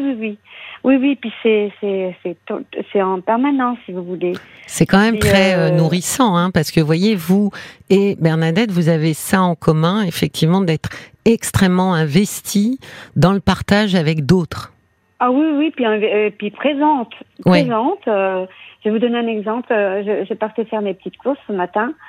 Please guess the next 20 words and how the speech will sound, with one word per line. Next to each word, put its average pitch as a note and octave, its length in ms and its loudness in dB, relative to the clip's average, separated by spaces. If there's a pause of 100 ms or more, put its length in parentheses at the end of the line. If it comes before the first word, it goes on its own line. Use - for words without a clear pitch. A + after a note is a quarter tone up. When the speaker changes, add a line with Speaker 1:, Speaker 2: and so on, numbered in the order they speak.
(400)
Speaker 1:
euh, G3 600 2
et, A3 380 0
et G#3 60 -4
je A3+ 60 0
vois B3+ 220 0
le, G3 360 -2 (380)
euh, G3 240 -2
le G#3 120 2
garçon C#4+ 580 -2 (100)
qui, A3+ 140 -2
euh, F#3+ 800 -2
enfin, F3 240 -4
le, F3+ 120 0
le, F#3+ 420 -4 (600)
qui - 80 0
arrosait, A3 480 2 (200)
le G3 100 -4
jardinier A3+ 460 0
qui A#3+ 120 -2
a, A3 60 0